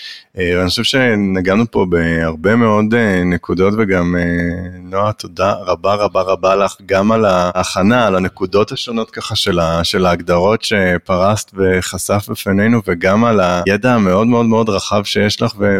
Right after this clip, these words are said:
והרבה כנות, אה, שלך. פשוט רציתי להגיד לך, אה, תודה גדולה, גדולה, גדולה. את רוצה ככה ל-, לסיום משפט האחרון, אולי גם, אה,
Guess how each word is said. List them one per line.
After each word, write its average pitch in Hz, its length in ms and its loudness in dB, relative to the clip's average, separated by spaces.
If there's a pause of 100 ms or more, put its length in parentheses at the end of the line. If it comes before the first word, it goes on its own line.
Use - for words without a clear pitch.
(100)
והרבה 92 380 2
כנות, 98 640 -2
אה, 85 400 -2
שלך. 90 500 -2 (300)
פשוט - 280 -4
רציתי 95 480 -2
להגיד 87 340 0
לך, 92 280 -2
אה, 85 220 0 (540)
תודה 101 580 2
גדולה, 92 380 2
גדולה, 98 280 2
גדולה. 98 360 2
את 120 100 -4
רוצה 101 220 -4
ככה - 260 -2
ל-, 101 300 2
לסיום 110 360 2
משפט 113 300 0
האחרון, 110 320 2
אולי 113 140 2
גם, 110 280 2
אה, 98 240 0